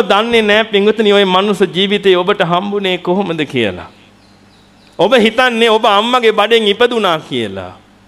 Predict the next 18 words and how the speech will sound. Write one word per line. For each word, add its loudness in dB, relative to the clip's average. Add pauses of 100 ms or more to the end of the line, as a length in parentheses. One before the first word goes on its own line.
(760)
හරි 2
ලේසියෙන් 2
පහසුවෙන් 2
අම්මගේ 2
බඩට 2
ආවා, 4
ඒකෙන් 2
ඉපදුනා, 0
කාලා 2
බීලා -2
හැදුනා -2
කියලා. -4
පින්වතුනි, -2
ඔබ 0
ඔය 2
ලැබිච්ච -2
මනුස්ස 0
ජීවිතේ 2